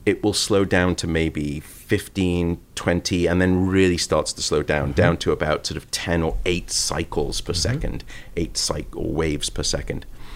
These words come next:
Speaker 1: Then, as I'm starting to move into, um, stages three and four non-rem sleep,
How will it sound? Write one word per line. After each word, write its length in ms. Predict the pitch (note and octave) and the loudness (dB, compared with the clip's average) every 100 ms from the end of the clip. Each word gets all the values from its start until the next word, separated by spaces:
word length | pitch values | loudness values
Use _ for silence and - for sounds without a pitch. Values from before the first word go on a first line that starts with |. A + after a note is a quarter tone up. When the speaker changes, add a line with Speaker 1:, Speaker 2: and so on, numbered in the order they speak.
| - - - - - - - - - - - - - | -10 -8 -8 -8 -12 -14 -14 -10 -10 -12 -12 -12 0
Speaker 1:
Then, 340 | G2+ C3+ E3 | 4 6 6
as 220 | - G#2+ | 4 4
I'm 140 | A2 G2+ | 4 4
starting 440 | - G#2 G2+ G2+ | 4 4 2 -2
to 100 | - | 0
move 400 | F#2 F#2+ F#2+ F2 - | 2 2 2 0 -2
into, 720 | F2+ F2 - E2+ E2 E2 D#2+ - - | -2 -2 0 2 4 2 0 -6 -4
um, 180 | E2 D#2+ | -2 0
stages 380 | - F2 D#2 E2+ | 0 -2 0 -4
three 280 | - - E2 | -4 0 0
and 120 | D#2 | 0
four 440 | - D2+ E2+ A2 - | -2 -2 0 0 0
non-rem 360 | G2+ G#2+ G2+ G2+ | 0 2 0 0
sleep, 340 | - G2+ | -2 -2